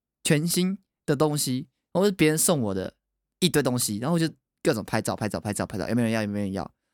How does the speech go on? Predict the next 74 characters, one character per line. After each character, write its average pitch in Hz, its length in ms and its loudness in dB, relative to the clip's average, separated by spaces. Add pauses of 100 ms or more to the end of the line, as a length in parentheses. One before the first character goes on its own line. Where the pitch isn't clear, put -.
(140)
突 - 100 0
然 190 80 4
就 180 60 2
有 156 60 2
一 - 20 0
个 123 80 -2
马 107 140 -2
克， 117 180 -2 (180)
就 214 120 2
是 170 100 2
一 127 60 -2
个， 123 340 -4
一 - 20 -8
个 117 120 -6
杯 117 280 0
子， - 280 -8
然 98 120 -2
后 120 280 0
几 139 260 -2
乎 135 60 0
全 104 180 -4
新， 95 320 -6
我 98 80 -4
忘 131 100 2
记 147 120 -2
是 143 40 -2
什 131 120 -2
么 98 120 -6 (280)
图 - 140 -8
案 92 120 -4
了、 - 100 -12 (640)
嗯， 147 100 -8 (720)
忘 127 160 0
记 131 60 0
什 120 60 -4
么 95 80 -4
图 95 120 -6
案 90 100 -4
了。 - 100 -12
反 127 200 2
正 180 180 2
呢， 131 260 0
他 143 140 -2
就 139 80 0
说 131 100 -4
他 113 140 -2
要， 107 240 -4 (500)
我 110 100 0
说 123 100 -2
：“哦， 135 140 2
好 117 140 0
啊， 120 140 0
那 135 120 -2
我 113 180 0
改 104 140 -4
天 110 120 -2
去 113 460 -4 (140)
回 120 80 2
家 131 100 2
拿 120 140 0
给 104 140 -2
你。” 104 200 -4
反 117 120 0
正 120 60 0
他 123 100 0
家 123 120 0
也 113 60 -2
在 104 80 -4
那 104 80 -2
边， 95 260 -4
然 113 100 -2
后 127 80 2
我 127 60 -4
就 143 120 -2